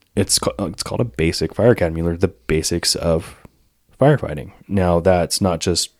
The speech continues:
putting water on a fire. It's also about the protective equipment that you wear, um, operations, you know, this is how you manipulate a fire hose. This is a fire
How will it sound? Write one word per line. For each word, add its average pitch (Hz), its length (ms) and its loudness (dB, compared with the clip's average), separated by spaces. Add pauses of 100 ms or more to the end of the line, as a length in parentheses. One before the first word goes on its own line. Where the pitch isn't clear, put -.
(120)
putting 82 420 -4
water 87 380 2
on 82 160 -4
a 76 40 -8
fire. 92 360 2
It's 85 260 -4
also 87 500 2
about 82 340 -2 (840)
the 101 80 4
protective 101 560 2
equipment - 420 -2
that - 120 -2
you 87 160 -6
wear, 80 580 0
um, 87 380 -2
operations, 92 1000 4
you 87 80 -2
know, 85 120 0
this 85 200 -4
is 90 100 -4
how 92 200 2
you 90 280 2
manipulate 90 760 2
a 101 80 0
fire 101 360 8
hose. 80 300 -2
This 85 220 -4
is 85 160 -2
a 87 80 -2
fire 87 480 -2